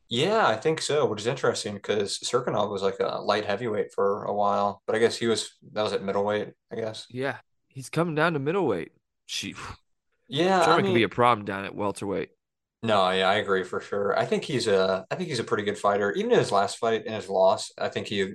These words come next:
Speaker 1: he looked pretty good. Um, Randy Brown, obviously, that's a very tough loss. Like, he got put on skates. Uh, his legs were all over the place, and then he got subbed by, uh, Jack Della Maddalena. But like you said, that's not a bad loss. I mean, th-, this is, like,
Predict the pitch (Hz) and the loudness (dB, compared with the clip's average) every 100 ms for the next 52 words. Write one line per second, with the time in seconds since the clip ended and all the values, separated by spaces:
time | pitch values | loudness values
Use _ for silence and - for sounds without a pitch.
0 | - 220 226 95 202 196 196 - 185 - | -6 0 2 2 0 2 4 4 2 -6
1 | _ _ 110 107 107 143 135 104 101 101 | _ _ 0 2 2 0 0 0 2 2
2 | 95 98 95 98 95 98 95 98 98 95 | 2 0 -2 -2 -2 -6 -10 0 4 6
3 | 92 98 95 95 95 95 - 101 113 104 | 6 2 4 4 4 4 0 -6 0 0
4 | 90 - 95 92 - - 95 95 - - | 0 -2 -2 -2 -6 -4 -6 -6 -12 -4
5 | 92 - 104 95 98 98 98 98 98 98 | -2 0 0 0 4 4 4 4 6 8
6 | 101 98 101 - 101 98 104 98 98 - | 6 2 -2 0 0 0 -6 -2 -2 0
7 | - 98 98 95 - _ _ - 101 95 | 2 4 4 2 -10 _ _ 0 2 4
8 | 95 95 95 95 95 _ _ - 110 98 | 4 2 2 0 -4 _ _ 0 2 2
9 | 107 101 98 95 98 101 101 98 147 185 | 0 -2 0 0 0 -2 -4 0 0 0
10 | 139 - 139 135 - _ _ 170 156 104 | -6 -2 -2 -2 -6 _ _ -4 2 2
11 | 95 95 95 95 95 90 - 110 113 110 | 2 0 0 -2 -2 -4 -6 -4 -2 -2
12 | 104 - _ _ - - 127 135 151 135 | -4 -10 _ _ -20 -14 -6 -2 0 2
13 | 120 - | 2 0